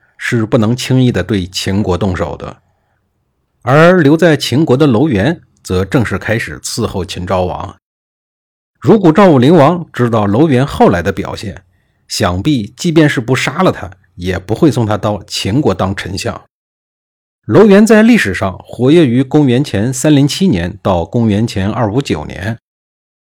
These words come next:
这期间之差有将近五十年的时间。大家不要小看这五十年，一个人能够在兵荒马乱的战国时代，在两个国家长久的任职，这是十分罕见的。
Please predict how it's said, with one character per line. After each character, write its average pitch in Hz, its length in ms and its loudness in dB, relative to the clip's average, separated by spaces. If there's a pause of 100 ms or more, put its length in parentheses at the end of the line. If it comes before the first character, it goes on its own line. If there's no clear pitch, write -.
(120)
这 170 180 4
期 - 220 -4
间 131 200 2
之 135 100 0
差 117 340 -6
有 101 160 -4
将 123 220 0
近 117 200 -2
五 92 200 -8
十 147 140 -2
年 107 200 2
的 92 80 -2
时 90 220 -8
间。 82 300 -12 (920)
大 104 120 -2
家 120 120 2
不 110 120 0
要 123 100 4
小 - 300 -4
看 131 200 0
这 117 100 0
五 92 180 -6
十 117 140 -6
年， 101 320 -4 (920)
一 135 200 2
个 220 140 4
人 170 340 4
能 117 140 2
够 151 160 4
在 131 260 2
兵 160 240 0
荒 156 220 0
马 95 180 -2
乱 120 200 0
的 113 80 0
战 120 240 0
国 95 140 -2
时 87 200 -8
代， 92 240 -6 (340)
在 123 300 0
两 98 220 0
个 92 100 -4
国 95 200 -2
家 143 300 -2
长 110 280 -2
久 107 180 -2
的 82 80 -6
任 107 220 -2
职， 92 320 -6 (100)
这 101 120 -6
是 95 140 -6
十 - 200 -6
分 143 180 0
罕 - 240 -6
见 92 240 -6
的。 87 200 -20